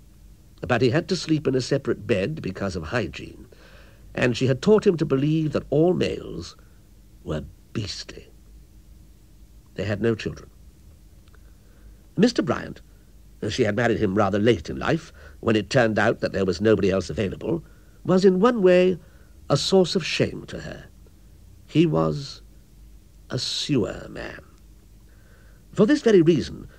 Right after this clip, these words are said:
he washed himself so thoroughly before he came home, he was cleaner than most other people in Laburnum Avenue,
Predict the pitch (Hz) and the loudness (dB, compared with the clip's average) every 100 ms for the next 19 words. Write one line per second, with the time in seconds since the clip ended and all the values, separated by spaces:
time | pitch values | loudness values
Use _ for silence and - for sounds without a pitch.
0 | - - 107 113 110 107 85 90 82 107 | -16 -6 0 2 2 -2 -2 -4 -2 -2
1 | 90 120 104 78 92 104 76 87 87 76 | 0 2 0 0 -2 -4 -2 -4 -4 -8
2 | 69 110 - - - - - - 156 156 | -2 -2 -2 -12 -16 -20 -20 -2 2 4
3 | 147 - - 208 254 104 90 110 107 120 | 4 0 -6 0 0 2 0 0 0 2
4 | 147 - 127 107 120 127 123 120 101 90 | 2 0 -2 0 -2 0 0 0 0 -2
5 | 110 147 - 76 | 0 0 0 -6